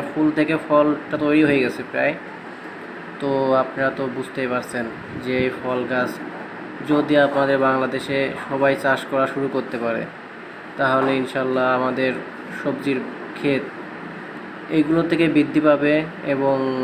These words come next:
অনেক আয় করতে পারবে। আশা করি আপনারা সবাই বুঝতে পারছেন, এই ভাইটা খুব মনোযোগ সহকারে এই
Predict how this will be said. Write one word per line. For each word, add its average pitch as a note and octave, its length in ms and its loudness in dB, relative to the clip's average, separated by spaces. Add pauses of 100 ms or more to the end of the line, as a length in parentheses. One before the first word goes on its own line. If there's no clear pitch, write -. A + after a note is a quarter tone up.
(560)
অনেক C#3+ 180 4 (520)
আয় C#3 140 6 (180)
করতে C3 340 -6
পারবে। A#2+ 300 -2 (1200)
আশা D#3 220 2
করি D#3 120 6 (100)
আপনারা D3 320 2
সবাই C#3 280 4
বুঝতে C3 300 -4
পারছেন, C3 360 -4 (600)
এই C3+ 140 -2
ভাইটা B2 300 0 (180)
খুব C#3 140 -2 (100)
মনোযোগ B2+ 340 0 (120)
সহকারে C3 440 -2
এই B2+ 60 2